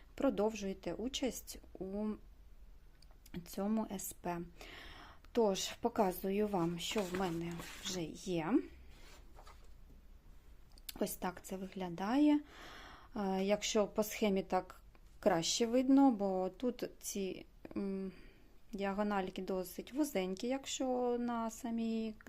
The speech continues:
тканинці дивитись. А тут ось видно, с-, який масштаб в мене вишився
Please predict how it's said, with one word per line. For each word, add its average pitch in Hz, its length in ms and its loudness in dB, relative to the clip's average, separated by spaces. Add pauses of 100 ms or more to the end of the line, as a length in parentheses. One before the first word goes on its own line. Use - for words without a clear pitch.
тканинці 220 760 -2
дивитись. 208 580 -8 (440)
А 214 120 2
тут 330 360 4
ось 247 260 2
видно, 208 760 2
с-, - 180 -10 (120)
який 202 460 -4
масштаб 185 500 -2 (120)
в 220 40 0
мене 220 280 2
вишився 202 800 -4